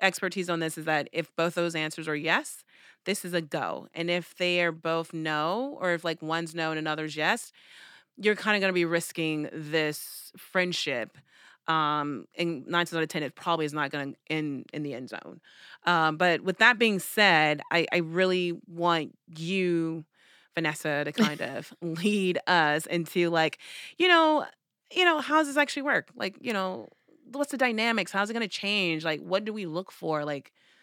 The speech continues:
Speaker 2: Yeah, yeah. I mean, well, f-, the first thing is, um, let's, let's go back to a question that we've asked in a separate episode where can a male and female,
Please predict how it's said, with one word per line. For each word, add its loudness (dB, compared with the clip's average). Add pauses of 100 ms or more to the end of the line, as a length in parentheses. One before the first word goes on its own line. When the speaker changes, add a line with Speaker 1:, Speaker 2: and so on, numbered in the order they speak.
(120)
Speaker 2:
Yeah, 4 (160)
yeah. 2 (120)
I 2
mean, 2
well, 4
f-, -4
the 2
first 2
thing 0
is, 0
um, 4 (720)
let's, -2 (320)
let's -4
go -2
back 2
to -8
a -4
question -6
that -8
we've -6
asked -2
in -6
a -6
separate -6
episode -8
where -2 (560)
can 4
a 0
male 0
and -4
female, -4